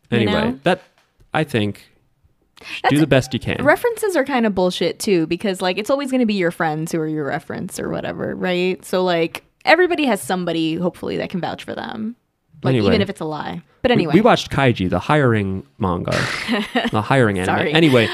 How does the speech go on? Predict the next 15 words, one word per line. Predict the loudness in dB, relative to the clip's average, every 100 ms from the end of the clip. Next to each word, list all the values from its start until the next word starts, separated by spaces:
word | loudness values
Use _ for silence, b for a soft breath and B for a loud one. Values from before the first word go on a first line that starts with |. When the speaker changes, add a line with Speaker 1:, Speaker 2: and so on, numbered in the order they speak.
| -4
Speaker 1:
Write | 0 2
in | 4
Speaker 2:
so, | 4 6 6
Speaker 1:
with |
your | 6 6
Speaker 2:
well, | 8 8
that's, | 6
Speaker 1:
job, | 8 6 6
Speaker 2:
that's | 2 -2
me | -6
too, | -8 -8
yeah. | -4
Speaker 1:
your | -4
job | 0 2 2 2
interviewing | 2 2 2 0 0 -2